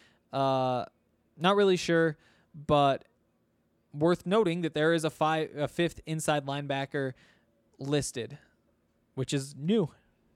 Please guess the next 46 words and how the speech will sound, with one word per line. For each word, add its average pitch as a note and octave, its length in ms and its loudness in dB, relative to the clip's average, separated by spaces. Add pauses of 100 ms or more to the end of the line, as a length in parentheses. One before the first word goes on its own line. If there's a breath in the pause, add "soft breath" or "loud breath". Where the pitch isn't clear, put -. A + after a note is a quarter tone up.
(840)
All D#3+ 100 2
right, C#3+ 300 2
today's F#3 320 -2
show G#3 420 0
has D#3 200 -2
been D3 220 -2
pretty, F3 1080 -4
uh, B2+ 200 -4
news C#3 420 -6
heavy, A3 420 -6 (400 soft breath)
but D#3+ 100 -4
there's E3 240 0
just F3+ 320 -2
a D#3 100 -6
little D3+ 440 -4
bit D3+ 300 -6 (300)
more C#3+ 460 -4
news C#3 400 -4
that C#3 120 -4
we C3+ 120 -6
need B2+ 200 -8
to C3 60 -8
get C3 260 -8
to B2 340 -6 (400 soft breath)
because D3+ 920 2
all D#3+ 140 2
of F#3 80 -2
the G3 60 -2
polls A3 340 4
are D#3 100 -4
out A#2 300 -8
for D3 100 -2
all D3 80 2
the D3+ 100 -4
different D3 280 -6
sports, C3+ 480 -4
and C3+ 500 -6
it's - 140 -12
important B3+ 340 0
to A#3+ 60 -8
keep A#3 180 -6
track F#3+ 400 2
of C#3 100 -6
what D#3+ 220 2
is E3+ 140 -2
going D#3 340 -2